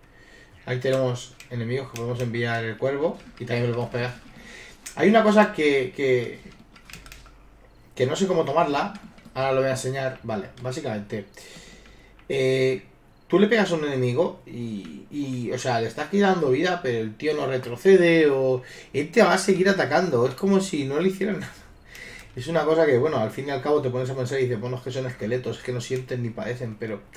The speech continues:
eso lo hace que sea más difícil.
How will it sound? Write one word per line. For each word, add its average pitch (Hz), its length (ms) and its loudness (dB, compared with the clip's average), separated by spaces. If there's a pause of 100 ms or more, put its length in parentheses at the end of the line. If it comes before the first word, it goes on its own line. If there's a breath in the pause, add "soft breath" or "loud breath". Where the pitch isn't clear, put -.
(400 loud breath)
eso 226 280 2
lo 175 180 8
hace 196 280 2
que 185 120 0
sea 185 360 6
más 165 300 2
difícil. 127 680 -4